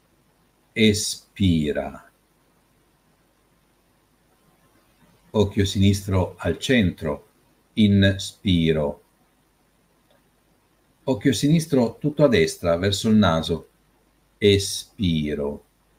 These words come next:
Occhio sinistro al centro.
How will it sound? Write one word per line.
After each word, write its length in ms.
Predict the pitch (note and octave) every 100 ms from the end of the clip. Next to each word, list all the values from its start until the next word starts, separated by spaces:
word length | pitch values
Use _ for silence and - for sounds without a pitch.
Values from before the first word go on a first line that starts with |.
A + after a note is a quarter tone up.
| _ _ _ _ _ _ _ _ _ _ _ _ _ _ _ _ _ _ _ _ _ _ _ _ _ _ _ _ _ _ -
Occhio 280 | G2 C3+
sinistro 400 | - G#2+ G#2 -
al 160 | G2+ F#2+
centro. 640 | - D#2 D2 D2 D#2 D2